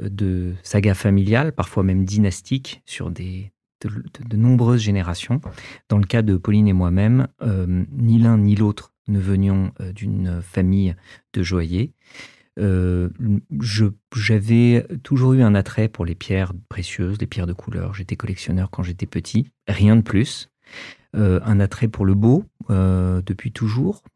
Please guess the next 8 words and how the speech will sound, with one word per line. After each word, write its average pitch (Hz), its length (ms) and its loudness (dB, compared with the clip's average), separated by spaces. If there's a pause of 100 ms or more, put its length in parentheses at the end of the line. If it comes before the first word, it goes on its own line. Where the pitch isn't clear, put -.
pour 95 180 -4
le 85 80 -4
précieux, 127 720 0
euh, 92 100 0
pour 92 220 -2
le, 87 320 -4 (260)
l'art, 101 480 0 (640)
mais 101 380 6